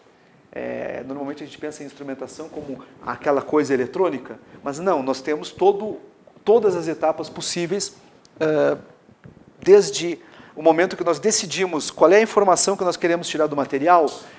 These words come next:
começa a instrumentação. Eu decido acompanhar um determinado processo, uma determinada transição. Quando eu começo a escolher como eu vou testar a amostra, como eu vou colocar esse meu probe em contato com a amostra, meu probe pode ser luz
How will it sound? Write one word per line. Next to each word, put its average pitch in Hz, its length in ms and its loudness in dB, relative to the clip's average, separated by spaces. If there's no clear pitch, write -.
começa 170 440 6
a - 20 -4
instrumentação. 165 680 -6
Eu 135 100 -6
decido 151 400 0
acompanhar 156 480 4
um 160 40 0
determinado 139 640 -2
processo, 165 540 -4
uma 143 80 -10
determinada 131 460 -6
transição. 190 680 -8
Quando 208 160 2
eu 196 60 6
começo 233 360 2
a - 20 -2
escolher 160 600 4
como 262 240 2
eu 233 120 4
vou 220 420 -2
testar 214 540 0
a 196 60 2
amostra, 143 580 -2
como 196 200 -4
eu 202 100 4
vou 190 260 0
colocar 202 400 0
esse 214 180 -4
meu 190 140 -2
probe 190 440 0
em 143 60 -12
contato 156 400 -6
com 156 100 -4
a 143 40 2
amostra, 135 420 -4
meu 123 140 -4
probe 165 360 -6
pode 147 240 -2
ser - 160 -8
luz 160 480 -8